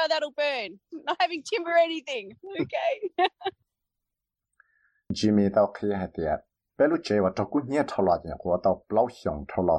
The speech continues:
Speaker 2: sư. Thiệt bé xuân đông wa tan trâu sư. Thế chỉ lúc ta chỉ nói cho bé xí lâu ua tan thọ lại, thế chỉ cho concrete cho lâu ua. Có bé thì liền ba tàu cho lúc chạy và hạ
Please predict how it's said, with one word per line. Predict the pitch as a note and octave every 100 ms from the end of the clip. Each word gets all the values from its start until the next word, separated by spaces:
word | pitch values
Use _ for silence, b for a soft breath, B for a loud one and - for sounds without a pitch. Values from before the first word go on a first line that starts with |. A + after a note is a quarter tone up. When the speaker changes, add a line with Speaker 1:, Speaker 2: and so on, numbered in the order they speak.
| -
Speaker 2:
sư. | F#2+ A2 E2+ - _ _ _ -
Thiệt | A#2 A#2+ - -
bé | A2 A#2
xuân | - E2+ E2
đông | E2+ E2
wa | E2 D#2+ -
tan | F#2 E2+
trâu | F#2+ E2
sư. | - G2+ G#2 _ _ _ _ _ _ _ _ _ _ _ _ _ _ _ _
Thế | C#3
chỉ | - G2
lúc | B2+ -
ta | D#2 D#2
chỉ | F2
nói | F2 F2 F2
cho | F#2 -
bé | F#2+ A2+ A#2+ A2+
xí | - - F#2 F#2
lâu | A2 F#2+ F2+
ua | F#2 E2+ D#2 -
tan | F2+ -
thọ | - D#2
lại, | C2+ - _ _ -
thế | A#2+ A#2+
chỉ | - F#2+
cho | F#2+
concrete | - E2 F#2 F#2 -
cho | F#2
lâu | -
ua. | - D2+ - _ _ _ _ _ _ _ _ _ _ _ _ _ _ _ _ _ _ _ -
Có | F#2 E2+
bé | C3 C#3
thì |
liền | B2+ A2 A2
ba | A2 A#2+ G2+ -
tàu | F#2+ F#2 -
cho | - F2+ F2+ F2+ G2
lúc | G#2+ B2+ B2+
chạy | A2 F#2
và | D2+
hạ | D2+